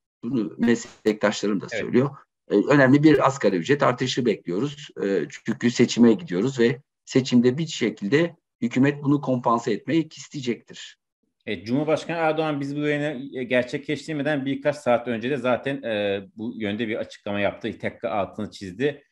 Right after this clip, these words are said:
Speaker 2: Muhtemelen yüksek bir, e, ücret artışı gerçekleşecek.
Speaker 1: Kesinlikle.
Speaker 2: Peki şimdi bu haftanın herhalde, e, en çok takip edilecek, en yakından takip edilecek verisi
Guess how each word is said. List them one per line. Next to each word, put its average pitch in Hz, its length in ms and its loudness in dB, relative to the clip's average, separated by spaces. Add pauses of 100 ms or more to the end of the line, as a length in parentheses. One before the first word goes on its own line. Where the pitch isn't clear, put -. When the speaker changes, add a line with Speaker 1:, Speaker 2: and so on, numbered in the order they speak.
(260)
Speaker 2:
Muhtemelen 117 460 -4
yüksek - 380 -8
bir, 117 240 -6
e, 92 360 -8 (120)
ücret 101 300 -8
artışı 92 240 -8
gerçekleşecek. 95 800 -8 (100)
Speaker 1:
Kesinlikle. 226 220 -6
Speaker 2:
Peki 254 220 -8
şimdi 190 280 -10
bu 240 100 0
haftanın 180 440 -4
herhalde, 160 760 0
e, 123 360 -4 (100)
en 180 160 -4
çok - 260 -8
takip 120 320 2
edilecek, 107 500 -4
en 135 140 -4
yakından 123 420 0
takip 110 280 0
edilecek 101 320 -6
verisi 107 460 -6